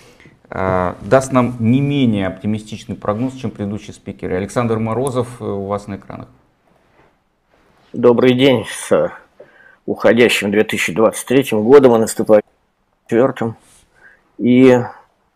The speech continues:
Speaker 2: э, не хочется в эти минуты ни давать прогнозов на двадцать четвертый год,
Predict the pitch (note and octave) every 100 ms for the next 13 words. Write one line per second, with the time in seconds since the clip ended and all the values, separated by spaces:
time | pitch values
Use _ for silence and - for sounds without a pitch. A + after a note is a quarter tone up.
0 | _ _ _ _ - C#2+ E2 E2 - B2+
1 | D3 - E3+ - - G#2+ G#2+ A2+ A#2 A#2+
2 | G#2+ G#2 G2 A2+ A2 F#2+ - G2 G2 G2+
3 | F#2+ - - - - - G2 G2+ A#2+ D#3
4 | C#3 B2 A#2 A#2 A2 G#2 - - G#2 -
5 | G2+ G2 F#2 -